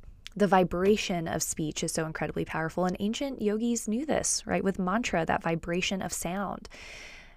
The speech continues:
What we choose to say has so much power. So really being aware of that. And also it could be in regards to your diet and dietary choices. If you are a Capricorn moon or a Capricorn ascendant, this is so powerful. This is in regards to yourself.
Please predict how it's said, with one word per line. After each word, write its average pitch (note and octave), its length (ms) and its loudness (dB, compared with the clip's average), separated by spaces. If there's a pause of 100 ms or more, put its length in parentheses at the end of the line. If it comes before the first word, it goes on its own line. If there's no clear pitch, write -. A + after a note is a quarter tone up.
(120)
What F#3 380 6
we A3+ 160 4
choose G3 360 -2
to F#3 120 -6
say E3+ 600 -2 (280)
has F3+ 180 0
so - 320 4
much E3+ 200 0
power. - 460 -2 (760)
So F#3 120 6
really A#3+ 500 8 (220)
being A3+ 240 6
aware G3+ 320 8
of G#3 120 4
that. D#3 340 2
And F3 180 4
also A3 280 4
it G#3+ 80 2
could F#3+ 220 4
be F3+ 120 6
in E3+ 80 0
regards E3+ 340 2
to F#3 100 0
your F3+ 60 0
diet D3+ 360 0
and E3 100 -4
dietary D#3+ 420 -2
choices. - 520 0 (960)
If A#3 240 12
you C#4 160 8
are G#3+ 220 8
a F3 80 -2
Capricorn A3+ 800 2
moon F3+ 260 2
or F#3 180 -4
a A3+ 60 -4
Capricorn F#3+ 540 -4
ascendant, E3+ 460 -4
this - 180 -4
is A3 100 -4
so - 400 -6
powerful. F#3+ 480 0
This E3 180 -2
is A3+ 140 0
in B3+ 100 -2
regards F3 500 0
to - 260 -2
yourself. E3 880 -2